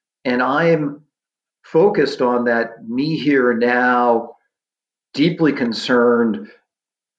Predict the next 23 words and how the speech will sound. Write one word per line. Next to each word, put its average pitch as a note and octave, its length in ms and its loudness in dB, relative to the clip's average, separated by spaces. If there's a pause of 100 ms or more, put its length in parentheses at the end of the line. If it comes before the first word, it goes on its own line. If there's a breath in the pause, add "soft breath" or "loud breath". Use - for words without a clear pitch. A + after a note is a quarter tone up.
(160)
just - 260 2
hyper D#3 680 2
vigilant C3 600 0
mode, C3 600 2 (800 soft breath)
I E3+ 240 2
am A#2+ 240 2
not C#3+ 340 -2
gonna A#2+ 240 2
invest A2 500 -2
in G2+ 100 -8
the F#2+ 100 -12
future. - 460 -8
I'm C3 240 0
gonna A#2+ 220 2
be A2+ 420 0 (360 loud breath)
very B2+ 600 2
focused A#2+ 580 2
on A2 460 0
what B2 240 0
I A#2+ 200 0
have A2 380 -2
right G#2+ 260 0
now C3+ 520 0